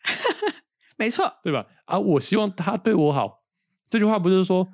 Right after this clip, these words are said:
Speaker 2: 我希望他一直都有钱吗？所以现在女生不说，“哦，我喜欢有钱的”，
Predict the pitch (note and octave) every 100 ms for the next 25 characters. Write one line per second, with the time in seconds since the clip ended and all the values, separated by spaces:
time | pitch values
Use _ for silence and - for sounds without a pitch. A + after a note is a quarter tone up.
0 | _ - B2+ A#2 - G3 G3 E3 E3 -
1 | A3 E3+ D3 F3 D#3 A2 G#2 G#2+ G#2+ -
2 | - G#3 F3 - - G#3+ D#3 B2+ E3+ F3
3 | D3+ D3+ - _ _ D3 C3 G#2 _ _
4 | _ _ _ - - D3 C3 C3+ C3+ G#2
5 | - G#2+ A2